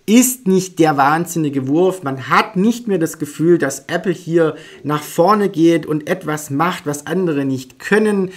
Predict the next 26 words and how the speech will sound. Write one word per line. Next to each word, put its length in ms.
Es 200
ist 360
tatsächlich 600
so, 260
dass 220
man 120
irgendwie 360
müde 1000
wirkt, 580
könnte 260
man 140
fast 320
sagen. 340
Auch 320
dem 260
C 260
E 60
O 240
Tim 260
Cook 320
wird 140
vorgeworfen, 580
dass 160
er 140
eben 220
hier 340